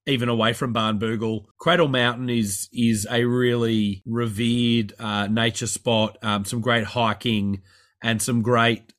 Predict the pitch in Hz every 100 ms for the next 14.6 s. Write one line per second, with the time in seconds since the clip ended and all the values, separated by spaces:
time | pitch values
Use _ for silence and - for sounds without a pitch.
0 | - 120 127 120 110 127 117 117 110 107
1 | 113 110 110 107 107 107 98 110 110 -
2 | - _ - 143 - 202 151 - 127 127
3 | 120 120 107 113 113 113 107 95 98 101
4 | 107 123 - 123 127 131 131 147 147 156
5 | 156 _ _ _ _ - 151 139 165 220
6 | 202 202 165 139 110 _ - 147 - 147
7 | 143 - 139 127 117 - 117 131 127 120
8 | 117 110 107 117 117 107 104 113 - -
9 | 120 - 123 117 110 107 _ _ _ -
10 | 113 - 131 131 127 113 110 110 98 -
11 | 117 110 110 107 104 113 107 107 135 113
12 | 117 98 135 120 110 107 104 110 104 113
13 | 110 110 98 98 131 120 113 113 104 113
14 | 107 113 117 131 151 180